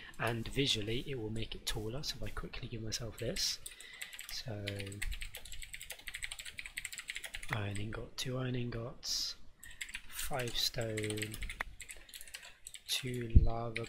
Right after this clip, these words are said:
buckets, and two glass. Not twenty-two, but oh well.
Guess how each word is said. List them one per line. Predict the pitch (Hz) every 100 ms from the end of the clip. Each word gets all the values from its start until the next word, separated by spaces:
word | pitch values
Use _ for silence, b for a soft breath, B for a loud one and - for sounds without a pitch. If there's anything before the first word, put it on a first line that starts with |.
| -
buckets, | - - 139 151 - - - - - - - - - - - - - - - - - - - B B -
and | 107 101 101 101 104 104 107 104 104 - - -
two | - 117 107 -
glass. | - - - - - - -
Not | 135 -
twenty-two, | - 117 - 120 107
but | 117
oh | 101
well. | 101 107